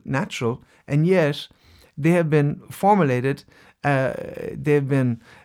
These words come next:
um, uh, you know, created by the enemy. The, the situation or circumstances have been caused by the enemy. And the devil likes to work in darkness. And so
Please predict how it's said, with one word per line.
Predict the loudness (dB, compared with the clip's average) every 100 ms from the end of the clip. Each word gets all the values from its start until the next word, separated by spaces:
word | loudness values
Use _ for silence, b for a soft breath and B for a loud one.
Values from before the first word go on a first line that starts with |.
| -8
um, | -2 0 0 0 -2 -6 -12 -10
uh, | -10 -8 -10 -10 -12 -14 -16 -20 _ _ -20 -20 _ -20 -6
you | 0
know, | 0 0
created | -2 4 4 4 2
by | 2 2
the | 2 0
enemy. | 2 4 2 0 -6 _
The, | -6 -6 -4
the | -4
situation | -2 -2 -2 -2 -2 -2
or | -4
circumstances | -2 -4 -2 -4 -2 -4 -6 -6
have | -4 0
been | 0
caused | -2 0 2 2 -2 -10 _ b b
by | 0 2
the | 2 2
enemy. | 2 0 -2 -8 b b b -6
And | -2 0 -2 -6 -20 b b -10
the | -2
devil | 2 2 4
likes | 2 0
to | -2
work | -2 -2 -2
in | 0
darkness. | 4 2 0 -6 -6
And | -6 -4
so | -2 0 -2